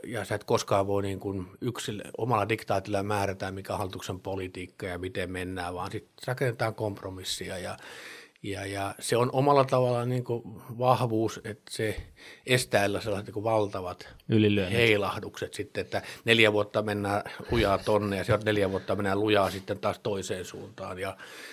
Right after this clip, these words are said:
Speaker 1: ja, ja, ja tässä mielessä niin,
Speaker 2: Niin.
Speaker 1: niin, niin, ja kun kysytään, että on äänestämisellä väliä, niin, niin kyllä sillä on, varmaan monet nyt esimerkit maailmalla osoittaa, että oikeasti äänestämisellä niin kuin on,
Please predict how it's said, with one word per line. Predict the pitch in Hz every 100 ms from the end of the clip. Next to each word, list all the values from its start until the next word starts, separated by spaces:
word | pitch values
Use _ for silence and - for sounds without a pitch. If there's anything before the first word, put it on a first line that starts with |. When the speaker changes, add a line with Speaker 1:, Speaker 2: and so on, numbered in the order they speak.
| - -
Speaker 1:
ja, | - 98
ja, | 98 - _ _ _ -
ja | 117
tässä | 117 - 117
mielessä | 98 90 - 92
niin, | 90 87
Speaker 2:
Niin. | 113 101 104
Speaker 1:
niin, | 98 98
niin, | 98 101 -
ja |
kun | 113 98
kysytään, | 131 127 107
että | 117
on | 117
äänestämisellä | 113 - 101 113 113
väliä, | 123 127 107
niin, | 92 95
niin | 95 98 -
kyllä | 104
sillä | 98 107 107
on, | 120 113 - 101 104 107
varmaan | 113 113 113
monet | 131 120 -
nyt | 104 - 127 -
esimerkit | - 131 104 107 104
maailmalla | 117 113 107 107
osoittaa, | 110 120 107 - - 113 - - - - - - -
että | - -
oikeasti | 107 104 95 87 -
äänestämisellä | 104 101 90 - 95 87 92 95
niin | 98
kuin | 101 -
on, | 107 90